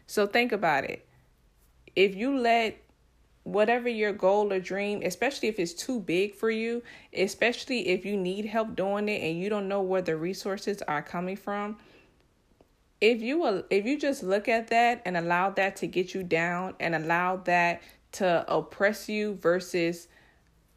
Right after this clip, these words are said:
um, take you up to the next level, you, you choosing to stay right there. You know how many people are walking around here that got an idea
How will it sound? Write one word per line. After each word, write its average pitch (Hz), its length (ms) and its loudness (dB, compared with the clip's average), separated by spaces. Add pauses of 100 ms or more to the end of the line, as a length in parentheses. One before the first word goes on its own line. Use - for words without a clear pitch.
(540)
um, 165 580 -2 (500)
take 208 320 0
you 196 220 0
up 185 140 2
to 220 120 -4
the 180 80 2
next 170 340 -2
level, 196 560 0 (1300)
you, - 200 0
you 233 260 -2
choosing 302 440 2
to 226 60 4
stay 240 240 6
right 208 300 4
there. 233 420 2 (240)
You 254 160 2
know 311 240 4
how 302 100 0
many 285 220 -2
people 294 320 -2
are 254 180 2
walking 254 300 0
around 247 420 -2
here 269 280 -2 (240)
that 202 180 4
got 226 220 6
an - 100 2
idea 233 680 2